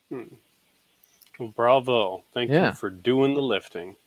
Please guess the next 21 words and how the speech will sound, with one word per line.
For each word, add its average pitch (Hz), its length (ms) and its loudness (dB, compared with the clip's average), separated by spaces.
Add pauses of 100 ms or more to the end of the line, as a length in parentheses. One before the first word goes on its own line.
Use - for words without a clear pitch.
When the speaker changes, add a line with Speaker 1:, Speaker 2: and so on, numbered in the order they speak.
Speaker 2:
I 143 120 2
didn't 208 200 4
have 220 220 2
to 165 80 -12
do 190 180 -2
anything. 180 320 -4
It 101 60 -12
was 104 120 -14
nice. 147 280 -2
It 110 220 -8
did 143 160 6
it 127 160 -2
all 131 200 4
for 151 220 0
me. 123 80 0
It 107 40 2
was 113 120 0
so 220 160 6
cool. 220 300 6
It 120 80 0
just - 300 -2